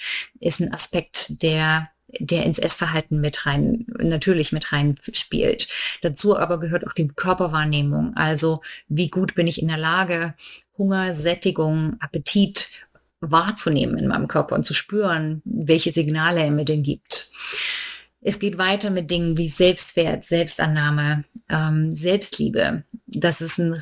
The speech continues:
riesiges Feld, was besonders für uns Frauen, ähm, ja, <laughs> in, in, in, in Buch mit sieben Siegeln sein kann.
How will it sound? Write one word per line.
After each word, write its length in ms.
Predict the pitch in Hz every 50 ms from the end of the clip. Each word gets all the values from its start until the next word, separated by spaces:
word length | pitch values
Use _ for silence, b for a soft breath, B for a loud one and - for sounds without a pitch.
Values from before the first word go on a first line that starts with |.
| - -
riesiges 540 | 180 196 220 233 226 226 190 135 - - -
Feld, 500 | - - 143 143 147 151 151 - - 156
was 460 | 151 165 165 156 - - - - - - _ _ _ _ -
besonders 560 | 185 165 147 156 180 185 196 202 202 196 196
für 120 | - 170
uns 120 | 151 160 -
Frauen, 640 | - - - 165 165 170 175 175 180 185 185 190 - _ _ _ _ _ _ _ _ _ - - _ _ _ - 160 - - -
ähm, 460 | 160 165 160 160 160 160 160 160 151 - _ _ _
ja, 400 | - 170 165 151 151 135 - _ B B B B B B
<laughs> 720 | - 165 - - - - - - - - - - - -
in, 720 | - 170 175 170 170 160 - - - - - - - - - - - - - _ _ _ - - - - _
in, 240 | - - - 196 -
in, 300 | - - - 190 175 -
in 220 | - 185 190 175
Buch 180 | 165 196 196 -
mit 140 | 185 160
sieben 180 | 147 170 160 165
Siegeln 340 | 156 160 160 - - - 135
sein 260 | - - - - -
kann. 380 | - - - - - - 170